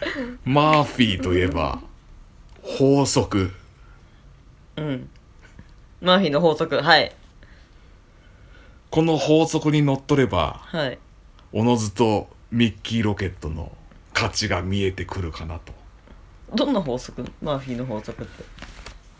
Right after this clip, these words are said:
Speaker 2: ねえ、<laughs> マーフ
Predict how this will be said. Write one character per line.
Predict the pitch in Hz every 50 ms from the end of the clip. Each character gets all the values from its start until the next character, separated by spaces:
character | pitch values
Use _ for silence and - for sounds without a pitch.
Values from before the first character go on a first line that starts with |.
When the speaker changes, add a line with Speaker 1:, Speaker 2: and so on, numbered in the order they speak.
| - - - - - - - - - - - - - - - - - - - - - - - - - - - - - - - - - - - - - - - - - - - -
Speaker 2:
ね | 180 208 226 190 139 - - -
え、 | - 214
<laughs> |
マ | 247 262
ー | 240
フ | 285